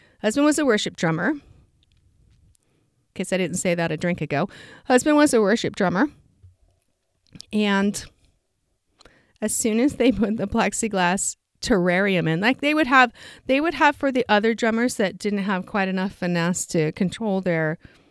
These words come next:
control their volume, they would have a little plexiglass fence, right?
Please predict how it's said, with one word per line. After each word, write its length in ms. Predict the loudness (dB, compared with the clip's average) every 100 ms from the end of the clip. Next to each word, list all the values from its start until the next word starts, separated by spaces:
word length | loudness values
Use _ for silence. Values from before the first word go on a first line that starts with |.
| _ -6
control 440 | -4 -2 -2 0
their 200 | 2 0
volume, 640 | 0 0 2 2 0 0 -2
they 280 | -2 0 0
would 160 | -2
have 280 | -2 -2 -2
a 140 | -2 -2
little 320 | -2 -2 -4 -6
plexiglass 600 | -6 -6 -6 -6 -6 -6
fence, 440 | -8 -6 -10 -8
right? 240 | -6 -8